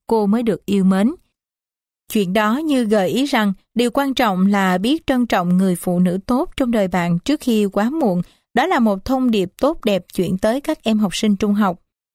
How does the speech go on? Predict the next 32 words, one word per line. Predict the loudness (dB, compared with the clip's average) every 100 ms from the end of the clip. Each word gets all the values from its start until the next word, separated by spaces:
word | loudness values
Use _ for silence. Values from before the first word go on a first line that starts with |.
| _ _ _
Tôi | -2
ước | 0 0 0
giáo | -2 -2
viên | -2 -2
trung | -2
học | 0 -2
của | -2 0
mình | 2 2 0
dạy | 0 -2
tôi | -2 -2 0
bài | -2
học | 0 -2 -2
đó, | 0 0 -2 -10 _ _
vì | 0 2 2
nếu | 2 0
thế | 0 0 0 0
tôi | -2 -2
hẳn | -2 -2 0
đã | 0
đối | 0 0
xử | 0 -2 0 -2 -2
với | -2 -2
Nicky | -4 -4 -2 -2 -2 -4
khác | -4 -4 -2
đi | 0
hồi | 0 0 2
mới | 0 0
kết | -4 -2
hôn. | 0 0 -2 _ _ _ _ -2
Một | -2 0
lần | 0
nữa, | 0 0